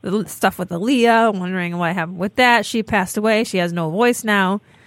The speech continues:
so she can't even, sp-, uh, you know, speak out about her side of the story. <clears throat> 'Cause Aaliyah has talked about quite a, a bit in, in this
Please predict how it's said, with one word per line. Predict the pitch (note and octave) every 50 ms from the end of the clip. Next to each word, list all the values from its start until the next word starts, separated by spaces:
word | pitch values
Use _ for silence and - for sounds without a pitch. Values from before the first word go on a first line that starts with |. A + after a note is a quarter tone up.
| - _ _ _ _ _
so | - G3 F3+
she | - A#3 A3+
can't | A3+ A#3+ G#3+ G3+ G3+
even, | G3 F#3 F3+ F#3 -
sp-, | - - _ _ -
uh, | - - F3+ F3+ F3 F3 - - - -
you | - F3+ F3+
know, | E3 D#3+
speak | F3+ - - F#3 F3 -
out | F#3+ E3+ E3+ E3+ E3 - _
about | - F#3+ E3+ E3 D#3 C3+ - _ _ _ _ _ _ _ _ _ _ _ _ _ _ _ _ _
her | - - A#3+ A#3+ A#3+
side | - - G#3+ F3 F3+
of | F#3+
the | F#3+
story. | - - F#3 F3+ F3 F3 E3+ F3 F3 - _ _ _ _ _ _
<clears throat> | _ _ _ _ _ _
'Cause | F4 E4+ D#4+ D4+ C#4+ G#3+ G3 G#3 _ _ _ _ _ - - A#3 G#3
Aaliyah | G#3+ G3+ G#3 C4 C#4 B3
has | A3+ A3 - -
talked | - F#3+ G3 -
about | A3+ G#3+ A3 G#3+
quite | - - G#3 G3+
a, | G3 F#3+ - _
a | - G#3
bit | G3+ G3 F#3+ F3 - - _
in, | - G#3+ G#3 G3 G3+ G3 F3+
in | - - G#3+ G#3+
this | G3+ G3 G3 -